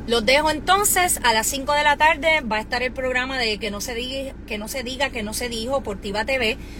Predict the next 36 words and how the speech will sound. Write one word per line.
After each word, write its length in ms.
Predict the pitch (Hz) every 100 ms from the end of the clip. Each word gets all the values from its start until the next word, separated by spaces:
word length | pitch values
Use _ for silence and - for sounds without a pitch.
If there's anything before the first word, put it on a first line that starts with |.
| -
Si 160 | -
quieren 240 | 190 196 214
escuchar 560 | 247 262 - 247 262
las 240 | 247 196 208
horas 240 | 214 262
que 80 | 262
estuve 240 | 214 240
hablando 300 | 240 240 247
allí 160 | 233 285
de 60 |
absolutamente 640 | 277 - 240 240 269 269 269
todo, 340 | 277 277 277
de, 200 | 254 247 - - -
de 120 | 277
todo, 260 | - 302 240
hablé 180 | 233 302
de 100 | 254
todos 240 | 269 277
los 140 | 277 -
temas. 160 | 208
Imagínense, 600 | 208 214 285 247 185 -
estuve 220 | - 269
casi 260 | 269 262 262
tres 300 | 226 233 240
horas 200 | 247 247
por 180 | 247 240
allí 160 | 240
porque 240 | 240 202 185
llevaban 380 | 180 202 240 262
detrás 280 | 254 247
de 120 | 233 240
mí 60 |
un 60 | 240
montón 280 | 240 247 240
de 80 |
tiempo. 400 | 226 370 381 -